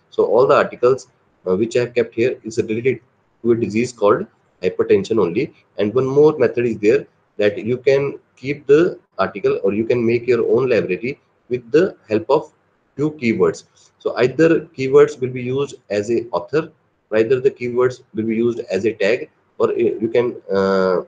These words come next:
filter by a publication. For example, if I'm using for the keyword, it will ask me that, uh, uh, which keyword I want to use. So you can see on the lower side, for example, I want to cite something related to allergy.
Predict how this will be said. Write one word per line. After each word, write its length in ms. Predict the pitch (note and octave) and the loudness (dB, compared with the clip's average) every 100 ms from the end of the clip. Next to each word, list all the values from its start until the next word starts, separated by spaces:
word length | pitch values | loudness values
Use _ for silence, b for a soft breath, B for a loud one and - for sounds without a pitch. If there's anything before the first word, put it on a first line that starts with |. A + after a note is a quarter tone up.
| _ - | _ -6
filter 400 | A2+ A2+ A2+ C3+ - | -2 0 0 -2 -4
by 280 | F#2 G2+ E3+ - - | -2 0 -2 -6 -8
a 60 | - | -4
publication. 540 | G#2+ G2 F2+ E2 E2 | -4 -6 -10 -8 -8
For 120 | - | -6
example, 480 | G#2+ A2+ A2+ B2 - _ _ _ _ _ _ | -2 -2 -2 -4 -6 _ _ _ _ _ _
if 100 | A#2+ | -2
I'm 180 | C3 C3+ | 0 2
using 320 | B2+ B2 C#3 | 2 2 0
for 180 | B2+ A2 | 2 2
the 120 | A#2 | 4
keyword, 520 | B2 B2 C#3+ A2 - - | 0 0 4 4 4 -2
it 120 | A#2 | -6
will 160 | C3 A#2+ | 0 2
ask 220 | A2 - | 2 0
me 140 | C3+ B2+ | -4 0
that, 300 | A#2 G#2+ - | 2 2 2
uh, 800 | A#2 A2+ A2+ _ _ _ _ - | 4 4 2 _ _ _ _ -6
uh, 40 | F#2 | -4
which 240 | C3 D3 | -4 -6
keyword 280 | - B2 A#2+ | -6 -2 2
I 80 | A2+ | 4
want 180 | A2 G#2+ | 4 0
to 60 | |
use. 300 | G2+ G#2 C#3+ _ | -2 -2 -4 _
So 140 | G#2+ | 0
you 160 | G#2+ A#2 | 0 0
can 160 | B2 | -4
see 160 | A2+ B2+ | -2 -2
on 80 | A#2+ | 0
the 60 | |
lower 240 | G2+ A2 B2+ | 2 2 0
side, 300 | G#2+ G#2+ - _ _ | -2 -2 -4 _ _
for 100 | - | -6
example, 360 | A#2+ A#2 C3 C3 A#2 | 0 2 2 0 0
I 80 | |
want 300 | B2 B2+ C3 | 2 2 0
to 120 | - C#3 | -4 -8
cite 420 | - A#2 A#2+ - | 0 0 0 -4
something 360 | A#2 A2+ B2 | -6 -4 -2
related 380 | A#2+ A2+ A2+ A#2 | -2 0 -4 -4
to 220 | C3+ D#3+ - | -4 -4 0
allergy. 460 | G2 F#2 C3 D#3+ | 0 0 -4 -6